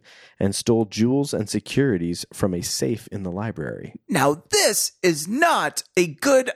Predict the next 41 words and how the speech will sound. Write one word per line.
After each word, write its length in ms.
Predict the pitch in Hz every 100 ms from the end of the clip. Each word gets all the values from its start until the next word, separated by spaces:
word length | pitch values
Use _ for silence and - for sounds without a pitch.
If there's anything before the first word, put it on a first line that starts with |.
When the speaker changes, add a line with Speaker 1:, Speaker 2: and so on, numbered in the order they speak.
| -
Speaker 2:
idea. 760 | 190 220 381 415 359 123 - _ _ _ _ _
Speaker 1:
No. 180 | 151 -
Speaker 2:
<laughs> 60 | 1047
There's, 400 | - 233 359 - - -
there's 240 | - 523 -
gonna 220 | - 403 392
be 60 |
so 340 | 381 320 359 370
many 240 | 381 392 285
Speaker 1:
<laughs> 140 | 339
Speaker 2:
accusations. 1000 | 381 392 359 381 381 440 381 294 190 135 - - - -
And 120 | 277
we've 140 | 311
already 320 | 302 302 320 277
learned 320 | 302 302 302
that 100 | 277
it's 160 | 285 -
so 220 | 285 285 -
easy 380 | 247 285 277 262
to 180 | - 240
accuse 500 | 240 - 285 285 285
somebody 440 | 262 240 226 214
of 160 | 214 196
this 180 | 220 -
crime, 640 | - - 269 302 302 254
and 140 | 196 220
they're 100 | 247
going 380 | 247 262 262
to 120 | 302 214
jail. 720 | 196 - - - 208 175 - -
<laughs> 140 | _ 165
Speaker 1:
I'm 140 | 220
just 180 | 254 220
imagining 640 | 156 139 147 151 160 147
a 40 | 123
scene 540 | - 131 131 131 -
with 220 | 131 131
the 80 | 127
bad 260 | 117 117 110
detective 540 | 110 127 110 135 120
work 320 | 131 131 -